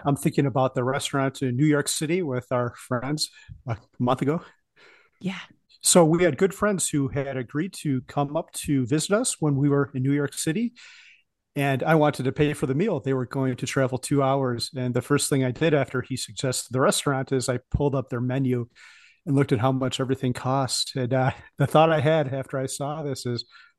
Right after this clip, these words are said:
Speaker 1: "Holy crap, I have to tell Bob that we need to pick somewhere else. This is too expensive." And I thought better of it. I never did that. And I felt kind of ashamed for doing this. This is a really good friend who was making a big journey to come see us.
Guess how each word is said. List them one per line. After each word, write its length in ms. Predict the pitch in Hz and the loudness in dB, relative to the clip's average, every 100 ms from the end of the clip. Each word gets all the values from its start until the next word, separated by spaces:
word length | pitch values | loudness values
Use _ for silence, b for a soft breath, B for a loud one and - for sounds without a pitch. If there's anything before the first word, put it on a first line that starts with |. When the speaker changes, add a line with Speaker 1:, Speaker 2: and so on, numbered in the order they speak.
| _ _ | _ _
Speaker 1:
"Holy 280 | - 180 127 | -6 -2 -4
crap, 440 | - 156 202 - | -2 -2 -2 0
I 60 | 139 | 0
have 100 | 165 | 0
to 80 | 131 | -2
tell 240 | - 135 | 2 0
Bob 320 | 117 131 151 147 | 2 2 2 2
that 140 | 123 | 0
we 100 | 131 | 0
need 180 | 160 156 | -2 -4
to 60 | |
pick 240 | 120 139 - | -4 -4 -2
somewhere 360 | - 139 123 | 0 2 2
else. 220 | 143 175 - | 2 0 -2
This 120 | 117 | -4
is 120 | 117 | -4
too 140 | - | 0
expensive." 540 | 139 - - 139 135 123 B B B B B | 0 0 0 0 0 -2 B B B B B
And 80 | 190 | 4
I 100 | 185 | 4
thought 260 | 214 180 | 4 4
better 180 | 180 165 | 2 2
of 140 | 139 | 0
it. 100 | 131 | -4
I 160 | 127 131 | -8 -6
never 300 | 139 139 127 | -6 -4 -6
did 220 | - 135 | -6 -8
that. 260 | 127 123 120 _ 196 | -6 -8 -10 _ -12
And 100 | 214 | -8
I 60 | 226 | -6
felt 260 | - 269 | 0 0
kind 140 | - 202 | 2 2
of 60 | |
ashamed 340 | 185 - 190 - | 0 0 -2 0
for 100 | 147 | 0
doing 240 | 170 180 | 0 0
this. 180 | 123 - | -2 -4
This 180 | 151 127 | -6 -4
is 80 | |
a 100 | 123 | -2
really 340 | 120 139 160 147 | 0 0 -2 0
good 160 | 151 | -2
friend 320 | - 143 156 160 | -2 -4 -2 -2
who 80 | 123 | -4
was 180 | 117 - b b b _ 127 | -4 -6 b b b _ -2
making 520 | 127 143 - 135 131 | 2 2 2 0 0
a 100 | 135 | -4
big 300 | 117 156 147 | 0 0 0
journey 360 | 101 139 185 139 | 2 0 2 0
to 100 | - | -2
come 200 | - 127 | -2 -2
see 300 | - - 143 | -2 0 0
us. 200 | 120 - | 0 -4